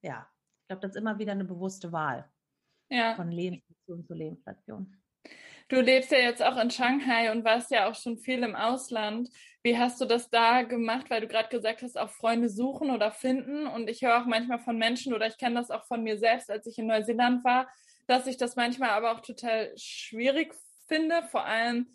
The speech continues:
Speaker 2: ich glaub, da war eher die Herausforderung, dass wir nie an einem Ort geblieben sind. Also ich war mit, äh, Janis, mit meinem Partner mal fast ein Jahr in Neuseeland.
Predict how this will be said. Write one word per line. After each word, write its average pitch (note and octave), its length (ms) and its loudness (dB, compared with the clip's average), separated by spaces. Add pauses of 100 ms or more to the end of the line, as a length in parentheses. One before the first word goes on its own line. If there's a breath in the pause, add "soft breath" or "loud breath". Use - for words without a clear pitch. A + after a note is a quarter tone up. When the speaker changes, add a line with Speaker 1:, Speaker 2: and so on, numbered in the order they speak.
(160 soft breath)
Speaker 2:
ich - 80 -20
glaub, A#3+ 180 2
da A#3+ 220 6
war A#3+ 120 6
eher A3+ 140 2
die A#3+ 120 0
Herausforderung, A#3 760 -2
dass A3+ 220 -6
wir A#3 100 -2
nie A#3+ 180 4
an A#3 140 2
einem G#3+ 220 -2
Ort B3+ 260 0
geblieben C4 760 -2
sind. C4 460 -2 (280 soft breath)
Also G#3 160 -2
ich A3 120 -6
war A3 180 4
mit, A3 400 -2
äh, G3+ 160 -2
Janis, A#3 340 0
mit G#3+ 120 -8
meinem G#3+ 180 -2
Partner A3 460 0
mal G#3 460 0 (200)
fast A#3+ 260 -6
ein G#3+ 140 0
Jahr A3 160 4
in A3 80 2
Neuseeland. A#3 680 2